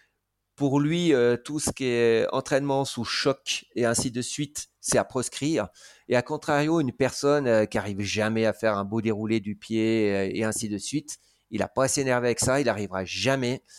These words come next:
Et même une personne comme ça, pour, euh, faire l'école de saut en musculation, euh, courir dans des escaliers, ainsi de suite, est très bon. Donc maintenant, je pense que c'est vraiment important d'arriver à individualiser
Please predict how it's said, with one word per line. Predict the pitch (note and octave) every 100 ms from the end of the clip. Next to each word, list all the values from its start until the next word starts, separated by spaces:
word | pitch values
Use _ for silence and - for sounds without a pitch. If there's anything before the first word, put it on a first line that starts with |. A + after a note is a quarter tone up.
| - - - -
Et | A2+ G#2+
même | G#2 D3
une | C#3 B2+
personne | B2+ - C3+
comme | B2+ A#2+
ça, | A2 B2 B2+ -
pour, | G#2+ G#2
euh, | G2+ G2+ G2+ G2+ G2+
faire | - G#2
l'école | G#2+ - B2
de | A#2 A#2+
saut | - B2 B2 A#2
en |
musculation, | A2 G#2+ - A#2 A2+ - B2 A#2+ A#2+ A#2
euh, | G#2+ G2+ G#2
courir | G2+ A#2 A2
dans | G#2+
des | G#2 G2+
escaliers, | A2 - A2 B2
ainsi | A2+ -
de | - _
suite, | - - D#3 -
est | -
très | -
bon. | B2 B2 - - - - - -
Donc | A#2+
maintenant, | C3+ - E3+
je | B2
pense | B2 C#3+ D3+
que | -
c'est | - A2+ G#2+ G#2 G#2 G#2 G#2
vraiment | G#2 A#2+ D#3 D#3+ D3
important | C3+ C#3 - D#3+
d'arriver | C3+ A2 B2+ C#3
à | A#2+
individualiser | A#2+ C3 D3+ C#3 C#3+ C3 B2+ A2+ B2+